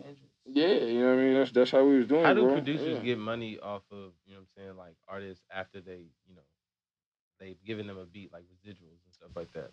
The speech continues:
Speaker 2: How does that
Speaker 1: Um,
Speaker 2: work?
Speaker 1: w-, well, now they got, you know, digital, uh, serve, you know, your TuneCores and C D Babies and DistroKid. Um,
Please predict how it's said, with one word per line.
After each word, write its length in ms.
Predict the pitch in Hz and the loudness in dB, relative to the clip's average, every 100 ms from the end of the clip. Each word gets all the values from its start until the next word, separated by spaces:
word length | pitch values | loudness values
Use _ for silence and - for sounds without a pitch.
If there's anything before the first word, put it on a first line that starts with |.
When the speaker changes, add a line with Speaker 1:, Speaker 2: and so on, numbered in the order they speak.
| - | 0
Speaker 2:
How 60 | 131 135 | 4 4
does 0 | |
that 120 | 113 | 2
Speaker 1:
Um, 60 | 80 | -4
Speaker 2:
work? 80 | 80 | -4
Speaker 1:
w-, 300 | 131 151 160 | 0 4 8
well, 140 | 175 160 | 8 8
now 420 | 160 196 185 156 139 | 8 8 6 4 2
they 160 | 151 | 4
got, 300 | 147 147 131 | 6 6 4
you 140 | 143 143 | 2 4
know, 360 | 131 117 107 95 | 6 6 4 0
digital, 680 | 101 131 123 120 117 113 110 | 4 6 6 8 8 8 6
uh, 600 | - 110 107 101 92 78 - | 4 4 4 4 2 -2 -6
serve, 400 | - 117 113 107 | 0 2 4 2
you 80 | 127 | 0
know, 100 | 107 | 2
your 180 | 104 95 | 2 -2
TuneCores 1040 | - 117 110 - 113 110 107 104 101 98 | -6 -4 -4 -4 -2 2 2 0 -2 -6
and 380 | 104 104 101 90 | -10 -12 -12 -14
C 260 | - - 117 | -20 -4 0
D 140 | 113 101 | 0 2
Babies 580 | 110 104 104 104 101 | 2 2 2 -2 -4
and 140 | 95 98 | -4 -4
DistroKid. 920 | 110 - 104 - 107 110 104 104 82 | -2 0 0 0 0 4 4 2 -2
Um, 440 | 101 104 104 98 | -4 -4 -4 -6